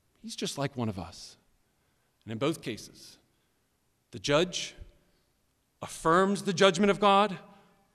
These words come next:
but then bears the judgment of God. And the reason is because the only way for Psalm fifty to actually take heart,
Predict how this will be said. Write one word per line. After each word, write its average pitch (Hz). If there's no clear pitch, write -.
but 131
then 139
bears 160
the 117
judgment 104
of 123
God. 85
And 98
the 113
reason 151
is 160
because 180
the 185
only 220
way 175
for 165
Psalm 180
fifty 196
to -
actually 233
take 214
heart, 214